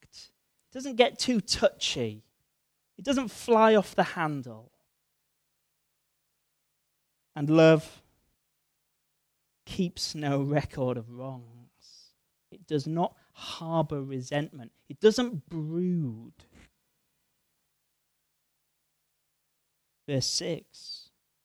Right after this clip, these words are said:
love does not delight in evil. It doesn't take pleasure in the shortcomings or the failings of others. Love loves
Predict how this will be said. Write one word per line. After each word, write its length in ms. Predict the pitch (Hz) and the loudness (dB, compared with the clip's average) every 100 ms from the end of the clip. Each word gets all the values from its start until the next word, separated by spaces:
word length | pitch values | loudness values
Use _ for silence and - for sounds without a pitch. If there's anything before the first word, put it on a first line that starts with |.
| _ _ | _ _
love 300 | 151 160 156 | 4 6 6
does 200 | - 160 | 4 4
not 320 | 175 175 - - | 4 0 -2 6
delight 680 | 170 160 165 170 170 - - | 8 8 8 6 4 -2 -8
in 160 | 160 165 | -2 0
evil. 420 | 185 196 127 117 _ _ - | 0 0 -4 -10 _ _ -14
It 120 | 180 | 8
doesn't 320 | 247 294 240 | 10 10 4
take 300 | - 196 180 | 4 2 0
pleasure 760 | - - 220 254 214 143 117 - _ _ _ _ _ _ _ | -10 0 2 2 2 2 0 -8 _ _ _ _ _ _ _
in 160 | 165 175 | 0 2
the 100 | 170 | 2
shortcomings 880 | - - 214 214 - 190 156 127 135 | 2 6 6 6 0 -6 -4 -6 -8
or 80 | |
the 80 | 139 | -12
failings 880 | - - 208 196 196 180 165 151 165 | -14 -10 0 2 4 2 2 -2 -2
of 160 | 139 160 | 4 6
others. 880 | 170 156 117 107 - - - - - _ _ _ _ _ _ _ _ _ _ _ _ _ _ _ _ | 8 6 0 -4 -14 -12 -10 -12 -18 _ _ _ _ _ _ _ _ _ _ _ _ _ _ _ _
Love 600 | 160 240 175 143 143 - _ _ _ _ _ _ _ _ _ _ - | 4 8 8 8 2 -8 _ _ _ _ _ _ _ _ _ _ 6
loves 800 | 175 165 151 - - - - | 8 8 6 -2 -2 -2 -4